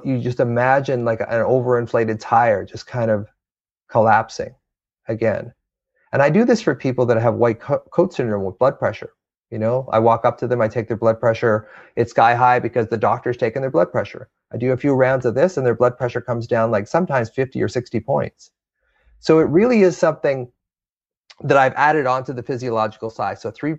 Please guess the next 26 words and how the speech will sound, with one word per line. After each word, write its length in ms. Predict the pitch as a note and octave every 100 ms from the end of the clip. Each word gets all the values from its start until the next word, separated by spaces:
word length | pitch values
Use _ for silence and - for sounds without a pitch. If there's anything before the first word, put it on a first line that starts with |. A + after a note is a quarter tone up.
| _
three 160 | - D#3
breaths 260 | D3+ D3+
in 100 | C#3+
through 160 | C3+ C3+
your 60 |
nose, 240 | A#2 G#2+ G#2+ - - - - - _ - - - _ _ _ _ _ -
really 340 | B2 C#3+ F#3
deep, 300 | D3 B2 C3 _ _ _ _ _ _ _ _ _ -
opens 300 | D3 D#3+ D3+
up 140 | C#3+
the 120 | C#3+
alveoli, 720 | C3 B2 B2 A2 G#2+ A2 G#2+ A2+ _ _ _ _ _ _ _ _ _ _ _ _
and 160 | A2+ A2
then 300 | A2+ G#2+ F#2+ _ _ _ _ _
you, 220 | B2 B2 A2+
you 140 | C3
almost 360 | C3 F#3 D#3+ -
load 440 | A#2 B2+ D#3 C#3+
the 80 | A#2+
C 240 | - C3+
O 80 | A#2+
two 340 | A#2 - C#3+
by 140 | G#2+ G#2
holding 340 | A#2 A#2+ A#2
your 100 | G#2+
breath 380 | G2+ A2+ G2 -